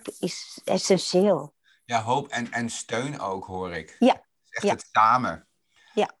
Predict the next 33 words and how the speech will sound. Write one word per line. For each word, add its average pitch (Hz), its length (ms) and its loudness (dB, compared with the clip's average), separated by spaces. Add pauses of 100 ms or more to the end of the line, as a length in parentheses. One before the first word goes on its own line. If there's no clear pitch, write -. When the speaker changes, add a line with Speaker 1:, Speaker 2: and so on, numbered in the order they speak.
(460)
Speaker 2:
Ik, 117 160 -2
ik 123 120 -2
heb 131 120 0
zo - 80 -4
het 120 100 -4
idee 120 280 2
dat 120 140 -4
jij 117 140 0
hier 113 100 -2
nog 104 240 -10
uren 143 360 -4
over 120 260 -2
kan 107 200 -8
vertellen. 76 480 -10 (600)
Speaker 1:
Geen 262 280 4
punt. 160 440 2 (380)
Kan 233 120 6
niet. 160 220 4
Speaker 2:
<laughs> - 60 -2
Ja. 117 120 -2 (1200)
Maar 113 180 4
ik 127 100 0
denk 135 220 2
wel 131 240 6
dat 120 220 0
je 117 120 0
heel 110 480 -2
goed 110 380 -6
de - 60 -12
essentie 110 540 -8
hebt, 95 260 -8
eh, 92 180 -8
verwoord. 92 640 -10